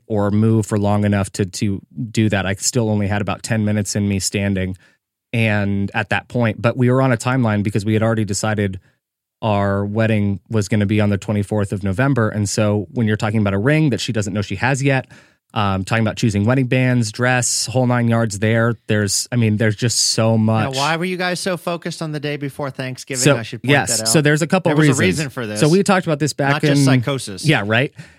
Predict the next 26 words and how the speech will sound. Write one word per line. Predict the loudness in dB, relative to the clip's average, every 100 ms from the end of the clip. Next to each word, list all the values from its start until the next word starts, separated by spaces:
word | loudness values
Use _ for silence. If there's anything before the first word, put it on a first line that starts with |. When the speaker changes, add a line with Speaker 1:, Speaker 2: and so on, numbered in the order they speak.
| _
Speaker 1:
Uh, | 2 4 4
we | 4
talked | 4 4
about | 4 4
this | 4 4
<laughs> |
back | 4 2 2 0
in | 0 0 0 0 0
August | 0 2 2 0 0
when, | 0 0 2
when | 0
I | 0
first | -2 -2
brought | -2 0
up | 0 -4
ring | -2 0 2
shopping, | 2 0 0 0 -2 -4 -6
and | -2 0 2 0 0 -2 -10 _ _ -10
she, | -2 2 2 2 0 -6 _ _ _ -2
when | 2
we | 4
talked | 2 2
about | 0 2
life | 0 0
goals | 0 0 2 0 -2 -4
and, | -2 0